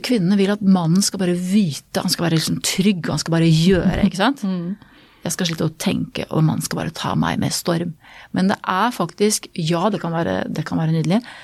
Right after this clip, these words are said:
Speaker 1: men det å, eh, at du opplever at en mann, ikke sant, gir deg massasje for eksempel, da, og så spør,
Speaker 2: Mhm.
Speaker 1: "Du,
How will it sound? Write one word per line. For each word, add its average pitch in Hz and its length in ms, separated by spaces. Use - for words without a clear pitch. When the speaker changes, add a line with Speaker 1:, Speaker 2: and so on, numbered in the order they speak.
Speaker 1:
men 226 400
det 175 380
å, 196 240
eh, 185 560
at - 100
du - 80
opplever 175 360
at 190 80
en 202 100
mann, 208 300
ikke 196 160
sant, 220 160
gir 196 160
deg 359 80
massasje 226 340
for 208 80
eksempel, 202 300
da, 196 140
og 180 80
så 220 140
spør, 240 580
Speaker 2:
Mhm. 190 240
Speaker 1:
"Du, 247 160